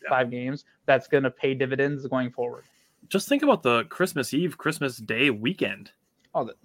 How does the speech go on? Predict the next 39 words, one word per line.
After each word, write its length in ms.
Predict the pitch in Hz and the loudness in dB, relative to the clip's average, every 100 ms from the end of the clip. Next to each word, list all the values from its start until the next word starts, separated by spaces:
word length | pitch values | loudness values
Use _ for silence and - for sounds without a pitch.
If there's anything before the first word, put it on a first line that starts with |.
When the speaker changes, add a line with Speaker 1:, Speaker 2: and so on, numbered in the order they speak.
| 147 | 2
Speaker 1:
Where 200 | 151 151 | 8 10
Speaker 2:
it 60 | 143 | 10
Speaker 1:
we 80 | |
Speaker 2:
made 160 | 151 190 | 10 10
my 60 | 180 | 12
Speaker 1:
needed, 120 | 185 | 12
Speaker 2:
Christmas, 340 | 220 190 170 | 10 6 -2
man. 280 | 147 127 202 | -2 -2 0
Speaker 1:
we 120 | 202 226 | 0 2
needed, 300 | 226 226 196 | 4 6 8
Speaker 2:
It 40 | |
made 160 | 226 254 | 8 8
my 120 | 262 | 8
Speaker 1:
we 100 | 277 | 10
needed, 240 | 339 294 | 10 8
Speaker 2:
Christmas. 240 | 135 - - 180 | 4 -2 -4 -4
<laughs> 200 | - 233 - - | 0 0 -2 -10
Speaker 1:
<laughs> 240 | - 220 - | -4 -4 0
we 140 | 160 | 0
needed 240 | 196 175 135 | 2 0 -2
the 80 | |
Giants, 480 | 127 113 160 185 180 | -6 -2 0 0 -4
the 80 | 143 | -6
Seahawks, 540 | 127 190 185 175 170 - | -6 -2 0 0 -4 -8
the 60 | |
Cowboy, 580 | - 151 165 170 170 156 | -6 -2 -2 -2 -2 -2
or 80 | 135 | -4
the 120 | 123 120 | -4 -4
Giants, 380 | 117 160 175 160 | -4 -4 -4 -6
the 60 | |
Seahawks, 640 | 123 160 139 139 139 - _ _ - - - - | -8 -4 -2 -2 -4 -14 _ _ -20 -20 -20 -18
the 300 | - 113 113 - | -8 -6 -4 -8
Commanders, 760 | 123 113 135 156 156 156 139 | -10 -6 -4 -2 -2 -2 -4
and 120 | 127 | -4
the 80 | 123 | -2
Lions 500 | 120 120 127 131 131 | -2 0 0 0 -4
to 60 | - | -8
all 360 | - 123 127 123 | -4 -2 0 2
lose, 460 | 123 123 120 - | 2 2 -2 -8